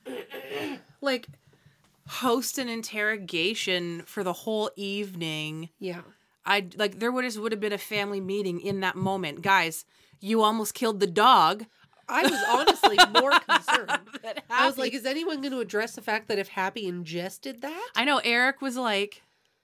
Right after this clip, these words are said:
Speaker 1: "What if one of the kids found it? Like, the dog found it."
Speaker 2: The dog had it in her mouth.
Speaker 1: <laughs> She could have just died. <laughs>
Speaker 2: The other kids would have just had a good time.
Speaker 1: Yeah.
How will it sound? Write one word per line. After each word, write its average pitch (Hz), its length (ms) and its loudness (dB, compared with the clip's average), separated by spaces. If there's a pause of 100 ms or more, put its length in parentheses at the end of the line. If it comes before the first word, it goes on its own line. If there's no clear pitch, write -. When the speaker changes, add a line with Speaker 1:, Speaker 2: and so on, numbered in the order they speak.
Speaker 1:
"What 226 280 2
if 214 100 -4
one 220 180 -2
of 208 100 -4
the 190 40 -2
kids 240 380 -8
found 151 320 -4
it? 147 120 -12
Like, 202 220 0
the 214 80 0
dog 196 560 0
found 151 380 -14
it." - 220 -20
Speaker 2:
The 208 80 -6
dog 208 260 -4
had 202 260 -4
it 208 240 -8
in 196 200 -4
her 185 200 -8
mouth. - 460 0
Speaker 1:
<laughs> 262 40 2
She - 280 2
could - 160 -8 (220)
have 254 260 2
just 240 460 -2
died. 165 760 0 (100)
<laughs> - 0 - (1400)
Speaker 2:
The 208 140 0
other 214 120 0
kids 208 220 -2
would 202 100 2
have 196 120 -2
just 180 140 -12
had 190 140 -2
a 180 40 -6
good 180 200 -4
time. 208 460 -4
Speaker 1:
Yeah. 202 240 0